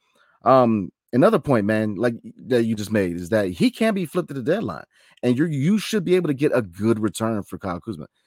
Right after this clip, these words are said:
You know, should be able to get a first round pick. So, I mean, it, I think it's, it's all pluses. I get it. You know, the, I, looking at the cons, I'm with you, E. Looking at the cons, you know, he shoots a lot, but look, it's a rebuild.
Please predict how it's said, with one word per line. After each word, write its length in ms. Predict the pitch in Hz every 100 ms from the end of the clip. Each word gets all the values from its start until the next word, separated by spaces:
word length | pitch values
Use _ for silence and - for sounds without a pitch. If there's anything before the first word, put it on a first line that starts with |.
| _
You 80 | 107
know, 60 | 113
should 320 | - 143 151 135
be 120 | 135
able 140 | 123 110
to 80 |
get 160 | 104 107
a 40 |
first 240 | 101 107 -
round 180 | 98 -
pick. 220 | 92 - _ _ _ _ _
So, 220 | - 156
I 80 | 156
mean, 180 | 160 156
it, 180 | 165
I 100 | 147
think 200 | 151 175
it's, 140 | 147 -
it's 120 | 123
all 260 | 123 147 143
pluses. 440 | 151 147 143 135
I 60 | 147
get 200 | 170 160
it. 60 |
You 120 | 156
know, 140 | 151 147
the, 200 | 120 - - _
I, 140 | 131 127 _ _
looking 220 | 147 160
at 100 | 165
the 60 | 139
cons, 380 | - 135 127 127
I'm 120 | 123
with 140 | 135
you, 80 | 131
E. 260 | 131 123 117 _ _ _
Looking 200 | 117 135
at 100 | 127
the 40 | 131
cons, 300 | 123 120 113
you 60 |
know, 80 | 123
he 40 |
shoots 260 | 107 - 120
a 60 | 131
lot, 160 | 131
but 100 | 120 - _ _ _ _ _
look, 160 | 160 123
it's 120 | 101
a 40 |
rebuild. 420 | 120 143 101 76